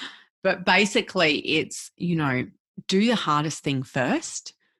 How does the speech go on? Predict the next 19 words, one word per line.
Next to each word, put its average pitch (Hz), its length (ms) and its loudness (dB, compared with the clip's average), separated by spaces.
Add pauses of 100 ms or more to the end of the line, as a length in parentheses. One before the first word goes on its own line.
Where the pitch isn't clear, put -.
(200)
because 151 800 0 (100)
that's - 480 0
usually 160 480 2
what's 143 300 -2
holding 151 480 2
your 135 180 2
mojo 131 520 -2
back. - 420 -10 (420)
And 160 220 2
once 175 280 -2
you 262 60 0
get 165 280 -2
that - 160 -8
hardest 143 500 -2
task 147 400 -4 (140)
done 135 260 -4
first, 135 640 -6
or 156 100 -2
that 131 220 -2